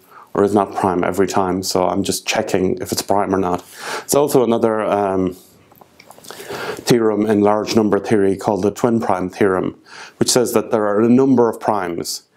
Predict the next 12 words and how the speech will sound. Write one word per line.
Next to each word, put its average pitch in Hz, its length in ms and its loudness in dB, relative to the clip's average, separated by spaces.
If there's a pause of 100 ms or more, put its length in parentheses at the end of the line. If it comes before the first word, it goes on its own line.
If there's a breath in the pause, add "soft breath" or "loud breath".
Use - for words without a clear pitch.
(360 loud breath)
that 101 120 -2
have 107 160 2
a 107 60 4
twin 110 500 2
that 104 140 0
is 104 160 0
two 117 500 0 (180)
digits 120 360 0
higher 95 540 -2
than 92 480 -2
that - 260 -2
prime. 92 320 -4